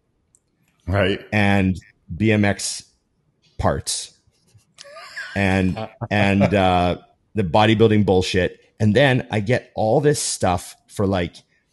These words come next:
Speaker 2: I don't know if I'm liking too many angry posts or whatever, but, um,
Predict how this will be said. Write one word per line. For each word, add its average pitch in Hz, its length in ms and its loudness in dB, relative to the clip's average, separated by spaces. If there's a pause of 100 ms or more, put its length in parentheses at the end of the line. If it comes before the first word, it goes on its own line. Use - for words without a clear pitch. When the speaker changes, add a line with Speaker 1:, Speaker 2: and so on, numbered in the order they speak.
(400)
Speaker 2:
I 110 160 0
don't 123 140 2
know 107 160 4
if 92 120 -4
I'm 85 160 -4
liking 92 380 -2
too 98 180 -2
many 92 460 -4
angry 85 320 -4
posts - 680 -6 (300)
or 92 160 0
whatever, 90 560 2 (320)
but, 92 380 0
um, 85 580 0